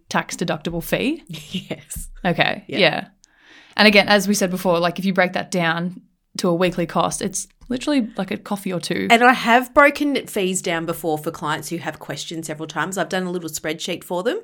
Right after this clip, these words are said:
Speaker 1: Mm.
Speaker 2: basing on what we're estimating the rent to be and working it out between five, six, seven, eight percent management fee. And literally it is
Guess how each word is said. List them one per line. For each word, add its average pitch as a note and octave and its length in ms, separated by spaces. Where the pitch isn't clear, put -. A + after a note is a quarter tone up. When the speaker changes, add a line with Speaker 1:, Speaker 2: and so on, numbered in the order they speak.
Speaker 1:
Mm. G3 140
Speaker 2:
basing F#3 380
on E3 160
what E3 240
we're D#3+ 160
estimating D#3 480
the D3+ 80
rent G3 220
to - 100
be G3+ 460
and D#3 320
working D#3+ 380
it D#3 80
out - 240
between D#3 340
five, F#3+ 400
six, - 380
seven, D#3 400
eight D#3+ 200
percent D3+ 260
management C#3+ 460
fee. D#3+ 400
And F3 260
literally F3 880
it E3 320
is D#3+ 440